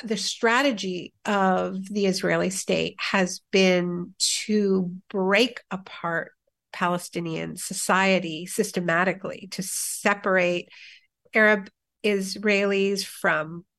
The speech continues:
West Bank Palestinians, from Israeli Palestinians, from Palestinians in Gaza, from Palestinians in the diaspora. Um, you know, that has been a divide and conquer colonial strategy. And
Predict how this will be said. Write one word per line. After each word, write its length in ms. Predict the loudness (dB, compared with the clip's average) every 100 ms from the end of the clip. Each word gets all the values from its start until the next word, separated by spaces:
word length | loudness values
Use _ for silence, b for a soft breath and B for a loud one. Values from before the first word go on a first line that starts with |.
| -8
West 340 | -2 -2 -2 0
Bank 400 | 2 2 0 -10
Palestinians, 1120 | -2 2 2 0 -2 2 2 2 0 -2 -4 -6
from 600 | -8 -2 0 0 -6 -10 B B B
Israeli 400 | -2 2 4 4
Palestinians, 880 | 2 2 2 0 0 2 2 0 -4
from 640 | -6 -2 2 2 0 -4 B B _ _ -4
Palestinians 600 | 0 0 2 2 2 2
in 120 | 0 2
Gaza, 600 | 4 2 2 -2 -2 -4
from 240 | -6 -6
Palestinians 720 | -2 0 0 -2 -2 -2 -4
in 40 | -4
the 80 |
diaspora. 960 | -2 0 2 0 -2 -6 -4 -2 -4 -6 B B -6
Um, 400 | -4 0 -2 -4 B B -4
you 80 | -2
know, 80 | 0
that 220 | 0 -2
has 180 | -2 2
been 140 | 4
a 60 | 4
divide 380 | 2 2 2
and 160 | 0 -2
conquer 360 | 0 2 2 -4
colonial 420 | -4 -2 -2 -2
strategy. 600 | 0 0 0 -4 -8 -10 -12 B B B B -6
And 520 | 0 2 2 0 -4